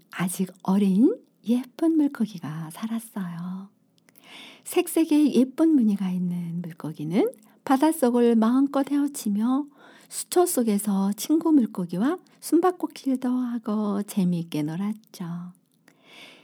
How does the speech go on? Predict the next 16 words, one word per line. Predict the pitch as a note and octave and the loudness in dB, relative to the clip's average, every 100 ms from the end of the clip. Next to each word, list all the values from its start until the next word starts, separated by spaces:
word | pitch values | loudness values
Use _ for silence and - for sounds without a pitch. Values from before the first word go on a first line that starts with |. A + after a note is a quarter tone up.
| _ | _
그러다 | - F3 E3 E3+ | -6 -2 -2 -4
가끔 | - - _ - C#4 B4 - | -6 -12 _ 2 2 2 -6
물 | - A3+ C#4 | 4 6 8
위 | C#4+ C#4 C#4+ | 6 6 2
가까이로 | - C4 C4+ C#4 C#4 C4 | -2 -6 -2 -2 0 0
올라와 | G#3+ G3 F3+ A3 D4+ D#4+ _ _ _ - | 0 -2 -2 -2 -2 -4 _ _ _ -16
사람들이 | - D#4+ E4+ E4 D4+ D4 D4 | -2 2 4 4 4 6 6
말하는 | C4+ G#3 G#3 G3+ G#3+ | 4 2 2 2 0
소리를 | A3 F#3+ D#3 C#3+ D3 - | -2 -6 -6 -6 -8 -10
듣기도 | G#3+ - G#3+ | -12 -8 -6
하지요. | G#3+ A3+ - G#3+ F3 F3 F#3 F#3+ _ _ _ _ _ _ _ - - - - - _ - | -4 -6 -6 -8 -8 -10 -12 -16 _ _ _ _ _ _ _ -20 -20 -20 -20 -20 _ 2
"우와, | G#4 G#4+ F#4+ - - - - - B4+ B4 A#4 G4+ - | 4 4 2 2 0 -2 -8 -10 -4 -2 -2 -4 0
바다는 | G4 F4+ F#4 C4 A#3+ D#4 | 4 6 8 8 6 6
언제 | A#3 C4 F4 | 6 6 6
봐도 | F4+ A#3 | 6 6
아름다워. | G#3 G3+ A3 A#3+ B3 C4 B3 G#3 F#3 G3+ G#3+ | 4 4 4 4 2 2 2 0 -2 -4 -8